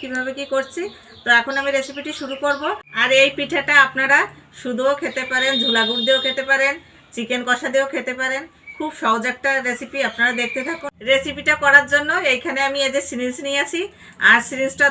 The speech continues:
ধুয়ে ভালো করে পরিষ্কার করে নিয়েছি। আর এই দেখুন সিরিঞ্জের গায়ে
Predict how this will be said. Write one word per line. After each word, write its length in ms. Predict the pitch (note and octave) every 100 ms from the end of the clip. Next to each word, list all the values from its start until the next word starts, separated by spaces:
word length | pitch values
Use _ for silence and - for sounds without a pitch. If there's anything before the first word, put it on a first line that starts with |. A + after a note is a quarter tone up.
| A3+
ধুয়ে 220 | A#3 B3+ C4+
ভালো 140 | A#3 A#3
করে 120 | C4+ C4
পরিষ্কার 300 | A#3+ - C4 C4
করে 120 | C4 C4+
নিয়েছি। 320 | C4 C4 D#4+ F4+ - - - G#3+
আর 80 | - B3
এই 60 | C4
দেখুন 240 | C4+ D#4+ F4+ -
সিরিঞ্জের 440 | A#3 B3 A#3+ C#4 A#3
গায়ে 180 | A#3+